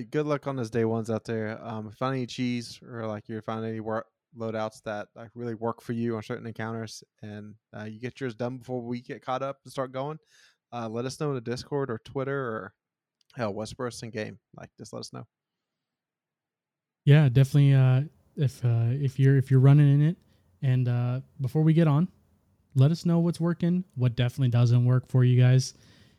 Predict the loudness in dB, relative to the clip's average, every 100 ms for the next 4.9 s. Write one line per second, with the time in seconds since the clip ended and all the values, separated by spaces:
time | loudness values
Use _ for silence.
0 | -2 4 6 8 6 6 4 0 0 2
1 | 2 2 2 4 6 6 6 2 4 2
2 | 2 -2 0 -2 -4 -4 -4 -6 -4 -2
3 | -2 -2 -2 -2 -2 0 0 0 2 2
4 | 4 4 2 2 2 2 0 0 -2